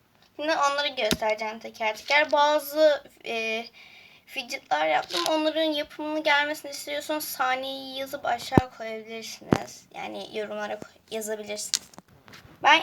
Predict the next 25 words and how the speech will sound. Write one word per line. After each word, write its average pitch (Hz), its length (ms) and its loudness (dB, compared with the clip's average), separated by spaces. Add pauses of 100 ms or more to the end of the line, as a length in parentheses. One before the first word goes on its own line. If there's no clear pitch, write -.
(100)
ilk 269 320 -10
önce, 320 320 4
e, 208 400 4 (840)
küçüklerden - 600 4
<laughs> - 0 -
başlamak 220 400 -6
istiyorum. 269 440 -6
Çünkü 285 200 -8
küçüklerden 240 760 4 (560)
bir 302 140 -4
tane 339 400 2
fidget 277 500 -6
yarattım. 226 520 4
Yani 220 320 -2
yarattım 247 560 2
belki. 269 800 2 (460)
Yani 269 260 4
internetten 359 520 8
bakıp 349 240 0
yapmadım 302 500 6
diyeyim. 214 320 -18 (160)
Hemen 123 220 -14
şöyle 233 280 -6
alalım. 113 480 0 (1500)
Yani 127 260 -6